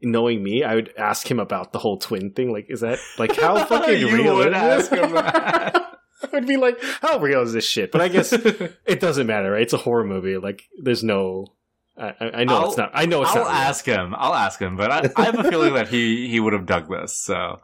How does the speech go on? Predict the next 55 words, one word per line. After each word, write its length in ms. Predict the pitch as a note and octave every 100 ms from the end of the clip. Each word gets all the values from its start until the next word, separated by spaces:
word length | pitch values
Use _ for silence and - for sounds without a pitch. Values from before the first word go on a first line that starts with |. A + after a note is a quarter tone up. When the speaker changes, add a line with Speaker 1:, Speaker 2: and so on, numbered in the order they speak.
| - C#3+
Speaker 1:
Oh, 240 | C#3+ C3+
dude, 320 | - B2 A2
Speaker 2:
Uh, 60 | G#2
Speaker 1:
I 100 | C3
think 220 | - E3+
he 120 | B2+
would 180 | G#2+ G2+
have 120 | F2+ F2+
really 340 | G2+ G2 F#2
liked 280 | F2+ F2 -
this. 280 | F2 - - -
Uh, 260 | - -
Speaker 2:
<laughs> 40 | G2+
Speaker 1:
we'll 160 | A2
definitely 380 | - C#3 - C#3
try 200 | - C3
to 80 | A#2
get 220 | A#2 G#2
him 160 | A#2 G#2+
to 80 | G2+
watch 360 | F#2+ G2 G2
it 40 | A#2+
and 120 | G2
maybe 200 | F#2+ G2
give 260 | F#2 G2 G#2+
his 300 | G2 - -
re-, 80 | A#2 A2 A#2
reactions 500 | A#2+ B2 B2 - B2+ -
to 220 | C#3+ C3+
when 120 | C3
he 60 | C3
comes 260 | C#3 C3
back, 220 | - C#3 C#3+
but 140 | G#2
I 160 | E2 A2
think 220 | A2+ B2
he 160 | - G#2+
would 160 | F#2
fucking 380 | - G2 - E2+
flip 340 | - - D#2+ D2+
out 200 | B1+ -
for 100 | -
this 260 | - -
thing. 260 | B1+ D#2 G2+ _ _ _ _ -
Speaker 2:
Yeah. 540 | F#2+ E2+ D#2+ F2+ F#2 - _ _ -
I 100 | C#3
mean, 200 | D3 D3+ _
I 680 | B2 C#3+ G#3+ B3 A#3+ A#3+ A#3+ _ _ -
predict 520 | - B2 B2 D3 -
twists 480 | - C3 D#3 - -
all 240 | G#2+ B2
the 80 | B2+
time. 640 | A#2 A2 A2+ C#3 D3 D3+ D3+
Speaker 1:
Mm-hmm. 400 | A#2 A2+ A2 G#2
Speaker 2:
I'm, 400 | A2+ D3+ D#3 A#2+